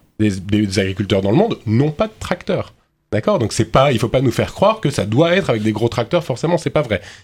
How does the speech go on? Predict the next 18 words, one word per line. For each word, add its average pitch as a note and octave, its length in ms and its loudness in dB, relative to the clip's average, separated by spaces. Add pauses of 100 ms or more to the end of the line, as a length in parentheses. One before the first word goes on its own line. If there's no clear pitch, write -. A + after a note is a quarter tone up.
(100)
Et F#2 60 -4
d'ailleurs, A2+ 360 2
les C3+ 160 4
gros D3+ 180 -2
tracteurs B2+ 380 -4
qu'on A#2 180 0
a A2+ 140 0 (260)
en G2+ 80 -4
France - 320 -2
ne A#2+ 80 4
nous C#3 160 4
nourrissent A2 320 2
pas G2 160 -2
nous, C4 240 2 (760)
ils A2+ 100 4
nourrissent A#2 400 0
le A2+ 180 2
bétail G3+ 500 0